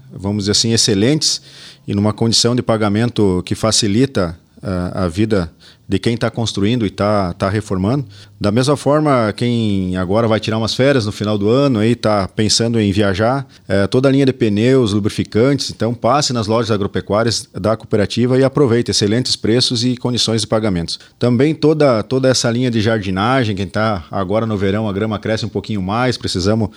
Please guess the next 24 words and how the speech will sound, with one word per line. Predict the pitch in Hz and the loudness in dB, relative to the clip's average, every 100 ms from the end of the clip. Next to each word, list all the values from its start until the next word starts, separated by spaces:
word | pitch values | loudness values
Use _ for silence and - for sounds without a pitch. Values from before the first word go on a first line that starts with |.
| - _ | -18 _
deixar | - 98 110 | -2 0 0
a | |
casa | 107 113 110 | 0 0 0
bonita, | 95 110 139 104 82 - - | 0 0 0 -2 -6 -12 -6
toda | 120 143 | -2 2
essa | 143 127 | 2 2
linha | 127 | 2
de | 127 | 2
jardinagem, | 117 117 101 104 127 120 | 2 2 0 0 0 0
chegam | - 127 139 | 0 0 2
nas | 147 113 | 2 2
lojas | 123 113 | 2 0
agropecuárias, | 110 104 98 101 113 123 95 | 0 0 -2 0 2 2 0
aí, | 101 117 120 117 - - - - | 0 0 -2 -6 -20 -20 -18 -4
é, | 98 98 95 92 90 85 87 - 90 90 | 0 2 4 2 2 -2 -6 -6 -4 -2
é, | 87 | -2
confiram | 107 104 135 156 | -2 0 2 2
os | 131 | 2
nossos | 131 - | 0 -2
preços, | - 123 139 104 | 0 2 2 0
nossas | 110 113 - | -2 -2 -2
condições | 113 104 110 110 | -2 -2 -2 -2
de | |
pagamentos. | 104 107 101 82 80 - | 0 0 0 -2 -4 -10